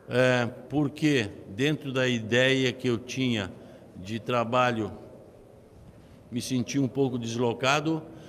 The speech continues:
Já havia sido lançado o Paulo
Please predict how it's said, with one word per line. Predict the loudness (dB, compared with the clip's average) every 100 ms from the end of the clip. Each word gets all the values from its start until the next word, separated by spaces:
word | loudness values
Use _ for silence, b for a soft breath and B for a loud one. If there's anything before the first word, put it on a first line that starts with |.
| b
Já | -6 2 4
havia | 4 0 -4 0 0
sido | 0 -2 -2 -2
lançado | -2 -2 -2 0 0 0 -6 -4
o | -4
Paulo | 2 4 6 4 2 -4